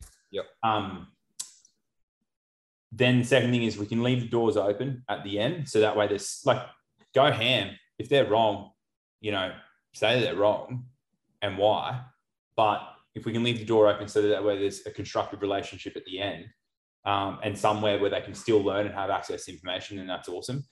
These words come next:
Speaker 2: And I think my third caveat that I would recommend to people is <laughs> wait till you're openly accredited before you start <laughs> doing this stuff.
Speaker 1: Yeah, yeah.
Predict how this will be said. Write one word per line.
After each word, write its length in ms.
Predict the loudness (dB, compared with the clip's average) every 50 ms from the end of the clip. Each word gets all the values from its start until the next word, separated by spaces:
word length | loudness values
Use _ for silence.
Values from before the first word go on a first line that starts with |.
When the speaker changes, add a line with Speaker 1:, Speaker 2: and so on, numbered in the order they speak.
| _ _ _ _ _ _ _ _
Speaker 2:
And 100 | 0 0
I 80 | 2 2
think 320 | 2 2 2 0 -4 -2
my 160 | 0 0 0
third 420 | 0 2 4 6 6 6 6 4 0
caveat 520 | -2 -2 0 2 4 4 2 2 2 0
that 100 | 0 2
I 40 | 2
would 180 | 2 0 -2 -6 -12 _ _ _ _ _ _ _ _ _ -2
recommend 520 | -2 0 0 -4 -4 -4 -4 -4 -4 -6
to 60 | -8 -8
people 340 | -6 -6 -6 -4 -4 -2 -2
is 340 | -2 -2 -4 -8 -14 -18 _ _ _ _ _ _ _ _ _ _ _ _ _ _ _ _ _ _ _ _ _ _ _ -12
<laughs> 60 | -12 -10 -10 -14 -18 -20 _ _ _ _ _ _ _ 0
wait 220 | 2 4 4 4
till 120 | 4 6 8
you're 180 | 8 10 8
openly 340 | 8 6 6 4 2 2 2
accredited 480 | 2 2 2 2 2 0 -4 -8 -14 -16 _ _ _ _ _ _ _ _
before 280 | -16 -10 -4 -2 0 0
you 80 | 0 -2
start 360 | -4 -6 -4 -2 -2 -2 -2
<laughs> 80 | -4
doing 220 | -4 -4 -4 -4 -6
this 180 | -8 -8 -8
stuff. 320 | -6 -4 -4 -4 -6 -10 -8 _
Speaker 1:
Yeah, 180 | 0 0 0 0 -4 -6
yeah. 160 | -4 -4